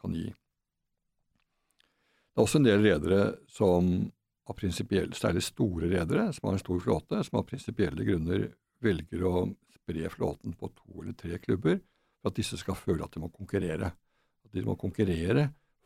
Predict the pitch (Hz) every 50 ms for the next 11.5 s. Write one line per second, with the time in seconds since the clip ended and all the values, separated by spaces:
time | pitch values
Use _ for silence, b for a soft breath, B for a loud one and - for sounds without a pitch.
0 | _ - 95 90 90 90 92 98 98 - - - - - 90 87 85 87 85 90
1 | 87 95 98 101 - - - 82 78 - 71 76 76 85 90 95 92 98 - -
2 | 101 - - - - - - 87 85 - 82 - - - - 78 - - 90 85
3 | - - 110 - _ _ _ _ _ _ _ _ _ _ _ _ _ _ _ _
4 | _ _ _ _ _ - 147 120 104 120 - 165 113 98 120 123 120 87 90 95
5 | 98 101 - - - _ _ _ _ _ - 110 104 - 113 - - - 92 82
6 | 82 - - - - 90 82 85 87 - - - 90 85 98 139 175 196 262 -
7 | _ _ _ _ - 113 92 85 85 85 87 87 90 98 101 - - _ _ _
8 | _ - 113 87 92 101 - - 87 78 80 87 90 90 87 87 - _ _ _
9 | _ _ _ _ _ _ _ _ _ _ _ _ _ - - - - - - -
10 | - 143 147 180 208 269 233 175 - _ _ _ _ _ _ _ - 110 98 104
11 | 107 113 113 95 87 87 90 110 -